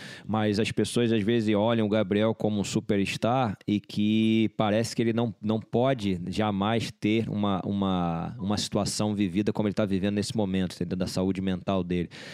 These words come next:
Mas eu queria que você falasse um, um pouquinho a pressão, sobre a pressão que o surfista profissional sofre dentro do circuito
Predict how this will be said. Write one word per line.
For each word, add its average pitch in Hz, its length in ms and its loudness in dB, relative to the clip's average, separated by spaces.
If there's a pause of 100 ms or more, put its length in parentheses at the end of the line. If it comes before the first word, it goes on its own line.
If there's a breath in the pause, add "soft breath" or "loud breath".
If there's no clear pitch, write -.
(140 loud breath)
Mas 104 140 0
eu 127 60 2
queria 135 220 2
que - 80 -6
você 143 200 0
falasse 127 440 0
um, 127 120 0 (280)
um 120 120 -2
pouquinho 120 680 0 (120)
a 113 100 0
pressão, 135 760 0
sobre 123 280 0
a - 20 0
pressão 139 540 0
que 139 100 0
o 127 40 0
surfista 135 580 0
profissional 110 600 0 (240 loud breath)
sofre - 640 0
dentro 127 380 0
do 139 120 0
circuito 127 600 0